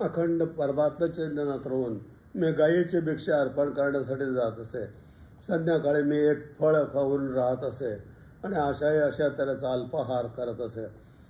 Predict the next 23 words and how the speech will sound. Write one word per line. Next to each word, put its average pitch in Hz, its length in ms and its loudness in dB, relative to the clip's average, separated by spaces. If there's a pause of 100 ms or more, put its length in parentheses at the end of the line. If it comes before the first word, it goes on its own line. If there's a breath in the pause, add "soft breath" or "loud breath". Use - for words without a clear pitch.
(120)
असे 175 260 2
भिक्षा 147 360 0
मागण्याचे 131 500 -2
भाग्य 123 440 -4 (400 loud breath)
मला 151 260 2
चार 143 300 -2
दिवस 139 360 0
लाभले. 113 600 -4 (360 loud breath)
चौथ्या 170 360 4
दिवशी 156 400 0
भिक्षा 143 400 -2
मागून 139 400 -2
झाल्यावर 127 460 0 (480 loud breath)
आम्ही 160 240 2
जवळच 151 460 2
असलेल्या 143 460 0
अन्नछत्रात 143 760 0
जाऊन 127 420 -2
तेथील 160 500 0
भक्तांना 135 720 -4
भिक्षा 147 460 -2
वाढली. 117 420 -2 (1120 loud breath)
त्याचबरोबर 147 640 2